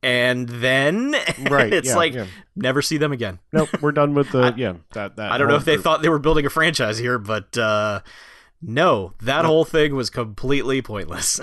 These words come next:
Speaker 1: <laughs>
Speaker 2: Yep.
Speaker 1: Uh, but yeah, they, so they get out in the desert, and, uh,
Speaker 2: Yeah, he just kinda comes to a
Speaker 1: s-
Speaker 2: stop and is like, "All right, yeah, Big Ape's toast," and, uh,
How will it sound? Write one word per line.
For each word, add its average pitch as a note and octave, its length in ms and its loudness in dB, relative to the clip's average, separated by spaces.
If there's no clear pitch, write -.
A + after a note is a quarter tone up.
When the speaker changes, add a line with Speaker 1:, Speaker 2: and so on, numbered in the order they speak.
Speaker 1:
<laughs> - 120 -14
Speaker 2:
Yep. A#2+ 140 -4
Speaker 1:
Uh, G#2 240 0
but C3 160 -4
yeah, F3 160 2
they, C#3+ 140 0
so D#3+ 160 0
they E3+ 120 2
get G3 120 0
out D#3+ 80 0
in C3+ 60 -6
the C#3+ 80 0
desert, B2 440 -2
and, A2+ 500 -2
uh, A2 120 2
Speaker 2:
Yeah, G#2 200 2
he C3+ 60 0
just C#3+ 140 -4
kinda F3+ 160 2
comes D3+ 220 0
to D3+ 60 4
a C#3 40 6
Speaker 1:
s- A#2 80 0
Speaker 2:
stop C#3 280 0
and A2+ 100 -2
is G2 180 -4
like, G#2 200 -4
"All C3 100 -4
right, A#2+ 720 0
yeah, C3+ 260 0
Big D3+ 260 0
Ape's D3+ 220 2
toast," C3 480 0
and, A2 680 -2
uh, G2+ 460 -4